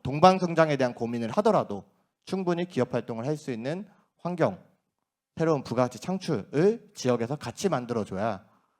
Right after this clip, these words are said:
더 지속 가능한 성장을 만들 수 있다고 생각을 합니다. 그리고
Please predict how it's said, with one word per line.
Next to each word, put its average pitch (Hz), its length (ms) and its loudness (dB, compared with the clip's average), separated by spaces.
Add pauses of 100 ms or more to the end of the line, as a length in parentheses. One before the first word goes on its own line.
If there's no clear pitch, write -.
(120)
더 123 160 4
지속 139 280 0
가능한 127 320 0
성장을 135 440 -4
만들 110 260 -6
수 110 140 -10
있다고 98 220 -6
생각을 117 340 -6
합니다. 101 400 -6 (640)
그리고 147 580 0